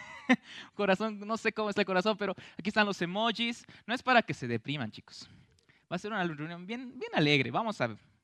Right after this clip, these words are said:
les voy a decir por qué. Y yo sé que esta frase duele, sí, duele. Pero en realidad no es tan malo como parece.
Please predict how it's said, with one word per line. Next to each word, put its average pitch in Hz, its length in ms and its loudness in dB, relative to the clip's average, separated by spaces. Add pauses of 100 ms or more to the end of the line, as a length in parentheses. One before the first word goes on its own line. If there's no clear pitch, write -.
les 190 100 -2
voy 220 60 -4
a 240 40 0
decir 226 180 -4
por 117 200 -8
qué. - 220 -12 (1080)
Y 220 160 -4
yo 302 100 -2
sé 320 140 -6
que - 80 -4
esta - 180 0
frase 147 360 0
duele, 143 340 2 (140)
sí, - 260 -14 (180)
duele. 135 320 -2 (640)
Pero 185 160 -4
en 208 80 -4
realidad 247 280 4
no 254 120 -4
es 262 220 0
tan 240 180 4
malo 233 460 4
como 151 300 -6
parece. 127 760 2